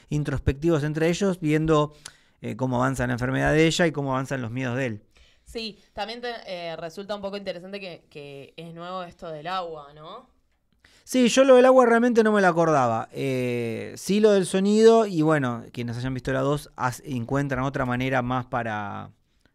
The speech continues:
Speaker 1: afectarles. Pero bueno, eso tienen que, quienes lo vieron tienen que ver la dos.
Speaker 2: Sí, eh, y, mm,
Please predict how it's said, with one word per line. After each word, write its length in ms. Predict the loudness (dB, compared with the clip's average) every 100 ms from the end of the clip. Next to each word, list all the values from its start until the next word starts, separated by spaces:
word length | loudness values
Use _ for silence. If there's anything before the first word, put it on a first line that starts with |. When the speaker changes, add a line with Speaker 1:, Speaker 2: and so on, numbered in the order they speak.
| _
Speaker 1:
afectarles. 760 | -14 -12 -10 -6 -6 -8 -16 -18 -14
Pero 160 | -10
bueno, 200 | -8 -10
eso 340 | -12 -12 -14 -16
tienen 240 | -18 -20
que, 220 | -20 -20 _ _ -18
quienes 200 | -12 -10
lo 120 | -8
vieron 360 | -6 -6 -4
tienen 200 | -4 -6
que 100 | -4
ver 180 | -6 -6
la 160 | -8 -6
dos. 340 | -6 -10 -18 _
Speaker 2:
Sí, 420 | -18 -12 -12 -12 _ _
eh, 300 | -14 -12 -14
y, 420 | -16 -14 -12 -12
mm, 140 | -12